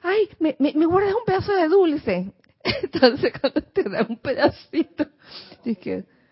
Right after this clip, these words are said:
lo miras de que, "Uy". <laughs> "Ay, te voy a, te voy a dar un extra de, de dinero, que no sé qué". Y tú esperabas de que la gran <laughs> cantidad y cuando va,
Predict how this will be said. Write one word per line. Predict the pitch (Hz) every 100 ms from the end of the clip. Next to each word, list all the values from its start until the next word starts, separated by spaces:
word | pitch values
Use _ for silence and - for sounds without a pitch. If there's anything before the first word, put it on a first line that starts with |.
| _
lo | 202
miras | 190 196 247
de | 262
que, | 226 175
"Uy". | 151 160 156 156 151 131 120 214 190
<laughs> | - 285 277 - 427 - 508 - - - - _ - _ - - - 330 480 494 - 523 - - 539 - _ - - _ - - _ - - _ _ - _ _ _ _ _ _ _ _ _ - - - - -
"Ay, | 302 381 415
te | 294 302
voy | 311 349
a, | 359 320
te | 269
voy | 302
a | 339
dar | 359 349
un | 339 349
extra | 381 - - - 269 262 226 208 190 180
de, | 190 190 190 185
de | 190 220
dinero, | 240 247 285 269
que | 226
no |
sé | 226 214
qué". | 277 269 - - - - _
Y | 170
tú | 202
esperabas | 202 - 233 233 269
de | 233
que | - 160 147 - _ _ -
la | - 175
gran | 170 180 202
<laughs> |
cantidad | - 269 - 294 233 - 226
y | 240
cuando | 240 180 175
va, | 208